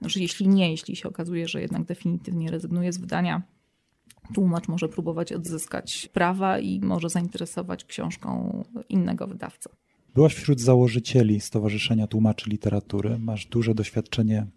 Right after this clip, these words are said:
Speaker 2: jako tłumaczka literatury. Masz doświadczenie jako redaktorka w wydawnictwie. Więc kiedy o tym wszystkim myślisz i kiedy zastanawiasz się nad tą pracą, którą wykonaliście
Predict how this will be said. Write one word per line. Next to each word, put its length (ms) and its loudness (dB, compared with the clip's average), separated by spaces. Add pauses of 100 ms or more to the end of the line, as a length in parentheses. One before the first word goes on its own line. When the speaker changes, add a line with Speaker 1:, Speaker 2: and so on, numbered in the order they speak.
(140)
Speaker 2:
jako 300 0
tłumaczka 540 -2
literatury. 680 0 (680)
Masz 160 2
doświadczenie 540 2
jako 220 2
redaktorka 600 2
w 40 -6
wydawnictwie. 760 0 (840)
Więc 520 4
kiedy 260 6
o 80 2
tym 200 4
wszystkim 460 2
myślisz 540 2
i 40 -2
kiedy 220 0
zastanawiasz 560 4
się 180 0
nad 360 0 (120)
tą 120 4
pracą, 420 2
którą 300 0
wykonaliście 1080 0